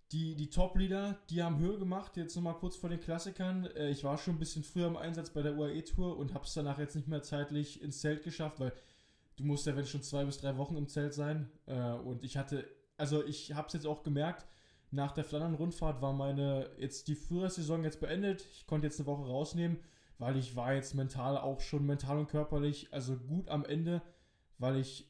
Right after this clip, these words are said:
wirklich, ich hatte U-A-E-Tour direkt Paris-Nizza und dann Denain, diese ganzen Eintagesrennen. Und ich hab mich so ein bisschen auch von Sturz zu Sturz gerettet. Äh, Denain lag ich auf der Schnauze. Nicht viel getan, aber trotzdem dieser Impact auf den Körper, den du hast.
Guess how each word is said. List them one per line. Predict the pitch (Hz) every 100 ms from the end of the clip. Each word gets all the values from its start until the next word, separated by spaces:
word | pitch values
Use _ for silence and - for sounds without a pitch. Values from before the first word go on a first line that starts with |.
| _ _
wirklich, | 139 147 156 156 151
ich | 147
hatte | 147 139 156 156
U-A-E-Tour | 156 143 151 156 147 - 160 151 143
direkt | 127 139 143 151 -
Paris-Nizza | 147 151 151 156 - 160
und | - 143 143
dann | 139
Denain, | 139 143 143 151
diese | 135 139
ganzen | 143 156
Eintagesrennen. | 147 139 135 151 170 139 160 175 - - - -
Und | 147
ich | 139 156
hab | 180
mich | 160
so | 156
ein | 147
bisschen | 160 170
auch | - 139 -
von | 147 143
Sturz | - - 165 -
zu | 151
Sturz | - 170 170
gerettet. | - 139 151 196 -
Äh, | - 143 139 139
Denain | 139 135 160 180
lag | 165 170
ich | 175 - - -
auf | 151
der |
Schnauze. | 151 160 160 180 226 233 - - -
Nicht | - 208 240
viel | - 240
getan, | 233 160 214
aber | 220 156 160
trotzdem | 196 196 - 175
dieser | 156 170
Impact | 214 233 202 208
auf | 180 185
den | 180
Körper, | - 175 208 208
den | 214
du | 190
hast. | 180 240 -